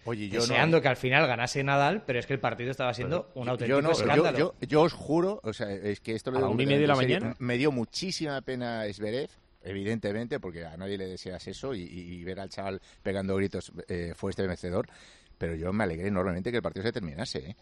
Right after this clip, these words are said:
Speaker 1: O sea, eh, que Nadal descanse, que tampoco se queme mucho y que llegue en condiciones a la final. Que se acabe, hombre, que se acabó ahí en el
Speaker 3: Además
Speaker 1: segundo set con seis seis. Macanudo.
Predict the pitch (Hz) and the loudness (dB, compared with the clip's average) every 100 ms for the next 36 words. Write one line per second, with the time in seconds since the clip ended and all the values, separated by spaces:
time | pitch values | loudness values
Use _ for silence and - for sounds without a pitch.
0 | - _ - 98 90 104 104 - 101 87 | -20 _ -4 -2 0 0 0 -2 0 0
1 | 95 107 - 165 165 - 185 107 90 82 | 0 0 4 6 4 2 0 0 -2 0
2 | 104 104 107 117 123 143 - 196 208 190 | 0 0 0 0 2 0 0 2 4 2
3 | 131 90 101 120 131 123 120 101 90 90 | 2 -2 -2 -2 -2 -2 -2 0 -2 -2
4 | 120 135 110 - 101 90 127 147 143 180 | -2 0 -2 0 -2 0 2 2 2 0
5 | 104 90 110 113 131 180 185 180 170 170 | -2 -2 -2 0 2 4 4 2 -2 -2
6 | 160 113 123 151 165 170 175 160 165 202 | -2 0 2 2 0 0 0 2 4 2
7 | - - - 104 107 107 113 117 147 101 | 2 -8 -10 -2 4 4 4 6 6 6
8 | 143 | 2